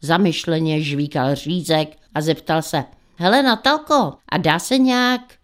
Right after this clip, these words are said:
dostat z prasete maso, aby se při tomto prase nezabilo?" "Ne," odpověděla Natalka v domnění, že její dobrý příklad na bratra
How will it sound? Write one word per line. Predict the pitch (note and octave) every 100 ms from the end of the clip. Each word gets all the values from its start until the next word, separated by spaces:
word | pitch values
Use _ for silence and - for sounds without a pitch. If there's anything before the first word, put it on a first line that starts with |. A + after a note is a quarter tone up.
| _ _ -
dostat | D3+ F3+ - - G#3+ G#3+
z | - -
prasete | - F3+ F#3 G3 F#3+ G#3
maso, | G3 E3+ - - F3+ F#3 - _ _ _ _
aby | - E3+
se | - F3+
při | F3+ -
tomto | D3+ E3+ F3
prase | E3+ - D3+ -
nezabilo?" | D#3 C#3+ E3+ A#3 B3+ B3 G#3 G#3+ - - _ _ _ _ _ _ _ _ -
"Ne," | F3+ F#3 F3+ D3+ - _ _ - _ _ _ _
odpověděla | - F#3 E3 C#3+ D3 C3+
Natalka | C#3+ D#3 E3 D3+ B2+
v |
domnění, | D3+ D#3 E3+ F3+ F3 F3+ - - - _
že | - D3
její | D3+ D3+ E3
dobrý | D3 C#3 C#3+ D3+
příklad | D3+ - - D4 - F#2 - _ - _ _ _ _
na | C#3+ D#3+
bratra | D3+ D3+ D#3 E3 D#3